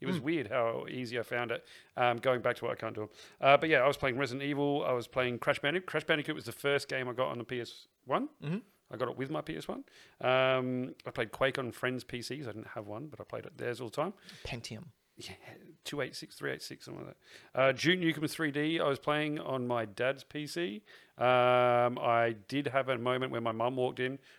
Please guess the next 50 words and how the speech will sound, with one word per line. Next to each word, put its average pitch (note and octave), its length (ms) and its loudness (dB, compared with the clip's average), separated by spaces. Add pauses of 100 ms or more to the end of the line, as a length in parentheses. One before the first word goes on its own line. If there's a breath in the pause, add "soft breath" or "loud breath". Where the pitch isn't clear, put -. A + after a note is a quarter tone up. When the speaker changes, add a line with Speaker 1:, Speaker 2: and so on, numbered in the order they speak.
Speaker 1:
when B2 100 -6
I A#2+ 100 0
was A2+ 120 -6
in C3 240 -6
one B2+ 120 -2
of A#2+ 60 -2
the, A#2 360 4
the B2 80 -2
stripper - 280 -4
clubs, G#3+ 380 2 (300 soft breath)
shooting D3+ 260 2
the C#3 60 2
strippers D3+ 280 0
and C#3 80 -2
the B2+ 60 2
money C#3 180 4
was D#3 120 0
falling D#3+ 240 0
out. F3 160 0
Speaker 2:
Shake - 340 -4
it, - 120 -10
shake - 300 -2
it, - 100 -10 (120)
baby. D#3+ 560 4 (220)
Speaker 1:
Yeah, A2+ 400 0
that D3+ 100 0
was C3 80 0
Speaker 2:
Yeah. D3 80 -2
Speaker 1:
weird. C3+ 120 2
And C#3+ 120 4
the B2+ 60 2
warthogs C3 480 2
that C#3 100 -10
dressed C3 300 -14
like - 100 -14 (100)
police B2+ 360 -8
and - 240 -16
Speaker 2:
Yeah. A#2+ 280 -2 (120)
Speaker 1:
stuff. C3+ 220 -6
Um, C3+ 720 2
I C3 80 2
Speaker 2:
Doesn't G3+ 180 4
Speaker 1:
didn't F#3+ 60 2
Speaker 2:
hold F3+ 140 8
Speaker 1:
pl- D3 40 10
Speaker 2:
up C3+ 120 6
well, G#2 140 2
that - 120 -6
game. A2 180 -4 (580 loud breath)
Speaker 1:
No. B2+ 1120 -2